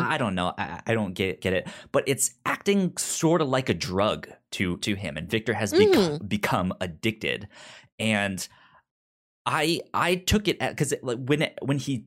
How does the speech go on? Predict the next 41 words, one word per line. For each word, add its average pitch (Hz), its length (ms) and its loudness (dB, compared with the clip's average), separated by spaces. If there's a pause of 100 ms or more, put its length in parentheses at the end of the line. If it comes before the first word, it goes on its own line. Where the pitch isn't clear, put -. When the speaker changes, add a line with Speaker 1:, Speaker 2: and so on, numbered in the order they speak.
(140)
Speaker 1:
touches 139 580 0
it, 87 240 -2
he, - 400 -6
there 131 300 2
are 147 220 2
these, 131 300 -2
like, 120 300 0 (200)
the, 110 240 -2
the 110 140 0
same, 139 460 2
like, 110 220 2
blue 113 460 2
electric 104 720 -2 (200)
sparks - 800 0 (240)
that 240 340 4
Speaker 2:
Okay. 135 300 4
Speaker 1:
is - 240 -4 (220)
happening. - 580 -4 (160)
So 113 720 4 (240)
if 127 180 -2
he's 220 240 -2
addicted, 101 760 2
I'm 131 180 2
assuming 170 560 2
he's 127 280 -2
built 110 400 2
up 113 200 0
some 123 340 2
kind 117 280 0
of 95 160 -2
tolerance 117 760 2
or 107 180 2
immunity. 104 420 2
Speaker 2:
Ah, 254 440 6
yeah. 269 320 6
Speaker 1:
And 349 80 6
I 123 180 4
think 202 160 0
he 139 160 0
had 160 420 -2
some 110 460 4